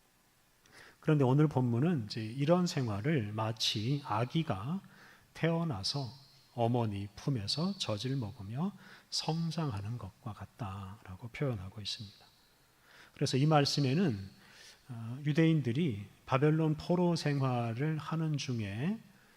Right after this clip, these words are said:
새로운 민족으로 다시 태어났다, 태어난다라는 뜻이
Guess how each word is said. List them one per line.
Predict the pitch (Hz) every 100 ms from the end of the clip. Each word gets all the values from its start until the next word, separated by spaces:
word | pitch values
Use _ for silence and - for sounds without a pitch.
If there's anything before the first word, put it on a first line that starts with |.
| _
새로운 | - - 175 190 208 226
민족으로 | 151 120 120 127 107 104 151 151 - - - _
다시 | - - - 170
태어났다, | - 180 190 196 110 - 107 101 101
태어난다라는 | - 170 196 117 101 123 113 101 110 101 147
뜻이 | 151 113 151 190